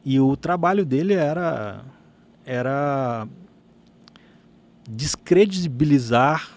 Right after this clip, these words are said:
é, manifestações,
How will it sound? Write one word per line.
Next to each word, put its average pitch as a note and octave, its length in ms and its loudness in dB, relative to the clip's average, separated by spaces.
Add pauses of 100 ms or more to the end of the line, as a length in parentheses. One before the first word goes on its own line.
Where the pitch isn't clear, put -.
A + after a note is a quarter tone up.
(120)
é, B2+ 500 -2
manifestações, C#3 1700 -6